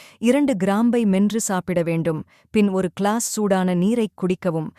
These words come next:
இதனால் இரைப்பை பிரச்சினைகள், வயிற்றுப் பிடிப்புகள், முதுகுவலி போன்ற பிரச்சினைகள்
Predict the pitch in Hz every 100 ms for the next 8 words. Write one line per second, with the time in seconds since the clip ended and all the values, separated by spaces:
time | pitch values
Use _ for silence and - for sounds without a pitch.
0 | - _ - 214 202 202 208 220 262 240
1 | 220 190 180 202 180 170 165 175 196 247
2 | - 240 196 190 185 175 175 185 190 254
3 | 262 220 196 190 185 180 - 175 - 190
4 | 170